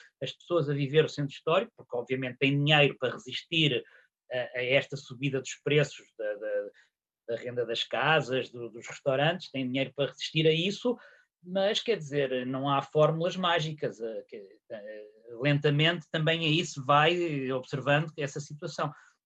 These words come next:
Portanto, não sei, eu não, não queria, eu não sou um expert em tendências de turismo, não sei muito bem onde é que isto nos irá levar, mas eu, eu acho que o turismo massificado tinha chegado a um,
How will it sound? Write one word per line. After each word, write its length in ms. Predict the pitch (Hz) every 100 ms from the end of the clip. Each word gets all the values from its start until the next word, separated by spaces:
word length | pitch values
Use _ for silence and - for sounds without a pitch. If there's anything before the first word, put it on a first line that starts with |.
| _ -
Portanto, 640 | 214 226 226 220 196 175 185
não 120 | 214
sei, 340 | - 156 131
eu 40 | 135
não, 200 | 139 143
não 200 | 147 147
queria, 380 | 151 170 175
eu 60 | 165
não 140 | 160
sou 540 | 151 - 175 175 160 156
um 100 | 156
expert 600 | 160 160 - 170 165 156 175
em 260 | 170 160
tendências 540 | 156 160 165 151 160 -
de 80 | -
turismo, 480 | 151 165 170 160
não 160 | 151 143
sei 160 | 143 160
muito 220 | 147 117
bem 340 | 147 156 165 151 _ _ _ _ _ _
onde 200 | 156 170
é 20 |
que 100 | 147
isto 200 | 165 -
nos 120 | 190
irá 220 | 180 190 190
levar, 340 | 165 208 226
mas 280 | 170 175 -
eu, 260 | 135 147 156
eu 120 | 165
acho 240 | 175 - -
que 260 | 202 196 -
o 140 | 240
turismo 520 | - 196 175 147 165 156
massificado 1120 | 190 214 - 160 165 156 165 160 170 170 180 -
tinha 180 | 185
chegado 540 | 170 - 139 151 156 160
a 100 | 156
um, 260 | 151 147